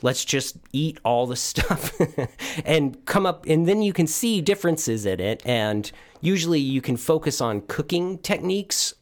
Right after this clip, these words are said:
or lack of cooking techniques that separate good things from bad things. And so, you know, I was just, I was getting really tired of people putting together lists of recommendations,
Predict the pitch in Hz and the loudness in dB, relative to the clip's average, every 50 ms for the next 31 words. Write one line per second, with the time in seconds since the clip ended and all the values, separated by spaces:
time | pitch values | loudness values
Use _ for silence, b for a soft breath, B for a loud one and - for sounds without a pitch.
0 | _ _ - 131 131 123 117 110 104 101 110 120 139 139 - - 160 - - - | _ _ 0 2 2 2 2 0 -2 -4 -4 -4 -4 -4 -4 -4 -6 -6 -6 -6
1 | 175 165 - 170 170 170 - 175 160 - 147 175 185 185 180 - - 120 - - | -4 -4 -2 -2 -2 -2 0 -2 -2 0 0 -2 -2 -2 -4 -4 -4 -4 -4 -2
2 | - - 127 - - 120 117 113 113 117 98 82 113 98 135 135 131 131 - 139 | -2 -2 -2 -2 -2 0 0 2 0 0 -2 -6 -2 0 0 0 2 2 0 2
3 | 135 139 135 - - 104 101 90 98 92 95 117 117 - 139 135 139 - 180 175 | 2 2 0 -2 -2 -2 -2 0 0 0 0 -2 -2 -2 -2 -2 -2 -2 -2 -4
4 | 170 - - B B B B B B B B B B B 135 139 131 - - 143 | -4 -8 -12 B B B B B B B B B B B 2 2 2 2 2 2
5 | 147 147 139 131 127 123 120 113 110 110 110 - b b b b b b b b | 2 2 4 4 4 4 4 2 2 0 -2 -4 b b b b b b b b
6 | b b b b b b b b - - 196 180 135 127 117 143 175 190 196 185 | b b b b b b b b 0 2 2 4 4 2 2 2 2 2 2 0
7 | - 175 160 - - - - - - - _ _ _ _ _ - - _ _ _ | 0 -2 -2 -2 -4 -6 -6 -8 -8 -10 _ _ _ _ _ -20 -20 _ _ _
8 | _ _ _ _ - - - _ - - - 156 180 175 170 - - 220 214 208 | _ _ _ _ -20 -20 -16 _ -8 -2 0 2 2 2 2 2 2 2 4 4
9 | 196 185 190 185 180 - - - 165 196 202 175 143 127 117 - - 151 - 123 | 4 4 4 2 2 0 0 0 0 2 4 4 2 2 0 -2 -2 -2 0 0
10 | 117 - - 131 127 120 - 139 131 135 139 127 120 113 110 127 143 143 - - | 0 2 2 2 2 0 0 0 0 2 2 2 2 2 2 0 0 0 -2 -4
11 | - - - - 127 104 104 113 120 - 120 107 - - 110 107 107 110 139 151 | -6 -4 -2 0 -2 -2 -2 -6 -6 -4 -2 -2 0 0 -2 0 0 2 2 2
12 | 170 - - - 110 104 101 101 - - | 2 0 0 0 0 0 0 -2 -4 -6